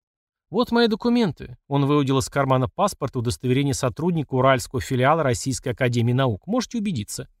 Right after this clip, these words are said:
«С этого и нужно было начинать», холодно заметила дама, перелистывая страницы паспорта. «В Екатеринбурге, значит, проживаете?» Иван кивнул. Она отложила паспорт и взяла удостоверение.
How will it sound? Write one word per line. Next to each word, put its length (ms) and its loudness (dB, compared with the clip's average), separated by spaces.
«С 140 -10
этого 240 0
и 20 2
нужно 260 0
было 160 2
начинать», 640 -4
холодно 400 0
заметила 460 0
дама, 300 2
перелистывая 540 -2
страницы 460 -2
паспорта. 600 -10
«В 40 -8
Екатеринбурге, 680 0
значит, 220 -2
проживаете?» 600 -4
Иван 280 0
кивнул. 460 -4
Она 180 2
отложила 460 2
паспорт 500 -4
и 60 -2
взяла 300 2
удостоверение. 760 -4